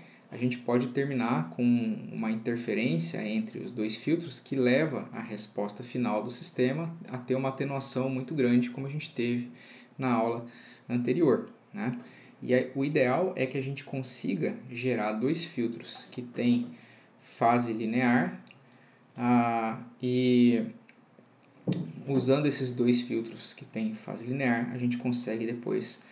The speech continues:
atrasar um filtro em relação ao outro e, portanto, gerar uma resposta, é, mais, ah, coerente,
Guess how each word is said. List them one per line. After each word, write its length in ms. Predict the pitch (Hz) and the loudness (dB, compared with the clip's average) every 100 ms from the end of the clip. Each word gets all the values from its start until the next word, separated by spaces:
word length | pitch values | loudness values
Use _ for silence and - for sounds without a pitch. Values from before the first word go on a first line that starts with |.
| - - _ | -20 -20 _
atrasar 840 | 110 120 127 117 123 120 127 123 - 127 | -10 -2 0 0 0 2 2 0 -6 -6
um 120 | 123 | -4
filtro 360 | 120 113 107 | -4 -8 -12
em 20 | 123 | -12
relação 380 | - 123 135 | -10 -6 -4
ao 120 | 143 113 | 0 0
outro 300 | - - - 120 | -2 -8 -18 -16
e, 80 | |
portanto, 400 | 120 123 123 104 | -6 -4 -4 -6
gerar 280 | - 110 110 | -8 -6 -4
uma 100 | 110 | -6
resposta, 600 | 110 117 - 101 104 - - - _ - | -6 -8 -6 -6 -6 -8 -14 -20 _ -12
é, 240 | 104 104 | -8 -8
mais, 600 | 113 104 101 - - - | -6 -4 -4 -4 -6 -6
ah, 160 | - 107 - | -10 -10 -6
coerente, 680 | 110 110 - - - - | -2 0 0 -6 -12 -12